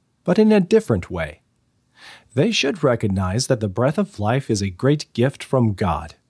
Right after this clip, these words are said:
and a powerful biblical metaphor used to speak of his very presence.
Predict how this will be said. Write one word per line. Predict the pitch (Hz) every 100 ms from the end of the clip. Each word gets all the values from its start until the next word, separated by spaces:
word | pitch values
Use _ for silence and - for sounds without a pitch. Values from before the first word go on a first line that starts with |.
| -
and | 98
a | 98
powerful | - 196 196 175 147
biblical | 98 117 131 135 127
metaphor | 104 101 110 - 110 110
used | 82 95 117 113
to | 104
speak | - - 156 151
of | 113
his | 117 98
very | 92 120 156 180
presence. | - 240 92 78 - -